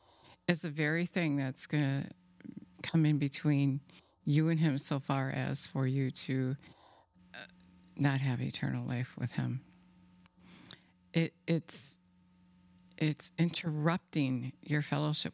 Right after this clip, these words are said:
with him. It's interrupting that plan that he has for you. And you gotta let go of it. Let's acknowledge him, Jesus. We thank you that you're confronting,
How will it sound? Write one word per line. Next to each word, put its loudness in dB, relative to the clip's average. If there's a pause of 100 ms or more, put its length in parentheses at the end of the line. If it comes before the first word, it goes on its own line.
with -2
him. -4 (840)
It's -2 (160)
interrupting -2 (260)
that 0 (100)
plan 0
that -2
he -2
has 0
for -4
you. -2 (1160)
And 4
you 0
gotta -2
let -8
go -12
of -8
it. -8 (880)
Let's -2
acknowledge 0
him, 0
Jesus. -2 (500)
We 2
thank -2
you -4
that 0
you're -4
confronting, -2